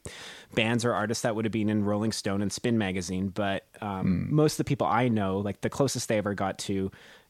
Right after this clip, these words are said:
Speaker 1: consuming music on a mass consumer scale was stuff like Pitchfork Media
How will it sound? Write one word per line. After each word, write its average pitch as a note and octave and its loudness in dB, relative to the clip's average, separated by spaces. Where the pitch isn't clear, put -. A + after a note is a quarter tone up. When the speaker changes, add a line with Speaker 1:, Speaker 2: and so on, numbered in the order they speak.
Speaker 1:
consuming B2 2
music A2 0
on G#2 0
a F#2+ -2
mass A2+ 0
consumer A2+ 0
scale F#2+ -2
was F2+ -2
stuff - -4
like F2+ -6
Pitchfork - -4
Media F2+ -2